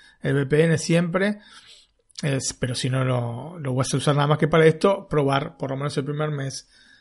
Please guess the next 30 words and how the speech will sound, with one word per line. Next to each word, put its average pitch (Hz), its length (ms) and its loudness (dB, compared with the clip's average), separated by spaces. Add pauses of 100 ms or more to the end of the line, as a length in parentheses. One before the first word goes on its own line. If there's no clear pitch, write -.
(200)
haciéndolo. 123 1000 -8 (440)
Esto. - 260 -16 (200)
Generalmente 220 480 6
te 170 120 -2
dan 185 120 2
aparte 151 600 0
unos 156 320 -2
días 165 500 4
o, 131 460 -8 (260)
o 143 140 -2
un 143 140 0
mes 151 380 2
gratuito 135 720 -6 (260)
y 139 100 -4
después 131 360 -2
sí 139 320 -2 (260)
empieza 131 380 -8
a 131 40 -8
correr, 131 340 -8
eh, - 200 -16 (340)
el 131 140 -6
abono. - 360 -10 (340)
Así 262 280 2
que 277 160 4
bueno, 240 260 4
de 196 120 4
esa 202 160 4
manera 185 580 4 (360)
hemos 151 280 0
podido 151 720 4